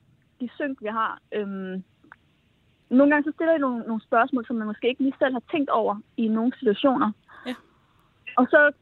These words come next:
Speaker 1: kan det være, at man sådan tænker, "Nå nej, det er sgu da rigtigt, det var da rigtigt, det var sådan der," selvom man egentlig ikke har haft nogle intentioner,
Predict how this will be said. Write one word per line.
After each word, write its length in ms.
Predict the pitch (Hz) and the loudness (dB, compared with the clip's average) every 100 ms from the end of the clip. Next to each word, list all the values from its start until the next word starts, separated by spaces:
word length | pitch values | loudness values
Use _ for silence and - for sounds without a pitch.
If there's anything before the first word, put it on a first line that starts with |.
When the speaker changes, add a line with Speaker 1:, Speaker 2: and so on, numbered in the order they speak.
| _ _ _ _ _ - | _ _ _ _ _ -10
Speaker 1:
kan 100 | 269 | -6
det 80 | 233 | -2
være, 100 | 240 | -2
at 40 | |
man 100 | 254 | -4
sådan 140 | 233 233 | -8 -8
tænker, 220 | 240 214 | -8 -6
"Nå 100 | 220 349 339 | -6 -4 -2
nej, 160 | 285 - _ _ - | -4 -8 _ _ -12
det 60 | |
er 40 | 349 | -8
sgu 120 | 302 | -6
da 80 | 208 | -2
rigtigt, 360 | 196 - 269 - | -2 -2 -8 -6
det 80 | 339 | -2
var 80 | 311 | 0
da 140 | 214 | 0
rigtigt, 260 | 220 285 254 | -2 -4 -4
det 80 | 226 | -2
var 140 | 254 | -2
sådan 180 | 269 247 | -4 -4
der," 100 | 233 | -2
selvom 160 | 277 240 | 0 0
man 120 | 214 | -2
egentlig 240 | 247 262 247 | 0 2 0
ikke 140 | - - _ _ | -2 -12 _ _
har 220 | - 233 | -8 0
haft 180 | 226 247 | 0 0
nogle 120 | 226 | -4
intentioner, 540 | 220 202 - 277 240 | -6 -4 2 2 2